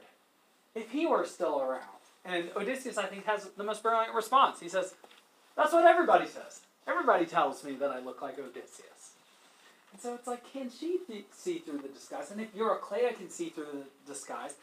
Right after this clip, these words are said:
can Penelope, who knows Odysseus perhaps even better than she, but I suppose, uh, she might not know Odysseus as well as Eurycleia. Eurycleia has known Odysseus his entire life.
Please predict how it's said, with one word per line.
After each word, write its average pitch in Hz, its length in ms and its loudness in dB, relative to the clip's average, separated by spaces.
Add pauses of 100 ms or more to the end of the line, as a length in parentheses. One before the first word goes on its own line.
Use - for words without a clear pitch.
(240)
can 214 180 -8
Penelope, 202 720 -4 (220)
who 170 120 -6
knows 160 400 -2 (260)
Odysseus 170 500 -2 (200)
perhaps - 460 -4
even 170 200 -8
better 165 240 0
than 156 160 -6
she, 240 180 -8
but 339 300 6
I 285 160 4
suppose, 294 420 4 (260)
uh, 233 260 6
she 254 200 -2
might 302 240 8
not 190 300 4
know 117 260 -4 (680)
Odysseus 175 460 -2
as 139 120 -8
well 143 180 2
as 139 80 -8
Eurycleia. 135 500 -4
Eurycleia 202 420 2
has 208 160 -6
known 208 300 -4
Odysseus 190 460 -4
his 180 120 -14
entire 180 400 2
life. 214 260 4